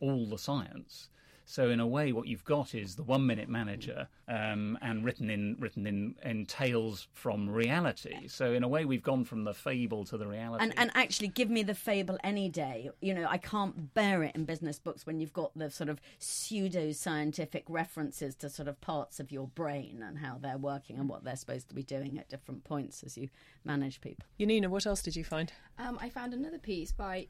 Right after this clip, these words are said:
Speaker 4: <clears throat> Stefan Stern, headlined "All You Need to Know About the Perils of Management Fads." Um,
Speaker 3: Wh-, when did he write? He still writes for the F T. When did he write?
Speaker 4: This was May two thousand and seven.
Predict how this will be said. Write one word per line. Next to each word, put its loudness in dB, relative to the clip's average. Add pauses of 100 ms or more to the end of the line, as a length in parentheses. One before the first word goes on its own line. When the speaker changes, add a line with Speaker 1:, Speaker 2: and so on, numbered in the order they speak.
(100)
Speaker 4:
<clears throat> 4
Stefan -6
Stern, -6
headlined -6
"All 0
You -2
Need -4
to -8
Know -2
About -6
the -12
Perils -4
of -10
Management -10
Fads." -18 (220)
Um, 0
Speaker 3:
Wh-, 0
when 4
did 0
he 0
write? 2
He 2
still 2
writes -2
for -12
the -6
F -10
T. -4
When 0
did -2
he -6
write? -6
Speaker 4:
This -6
was -6
May -2
two -6
thousand -8
and -10
seven. -10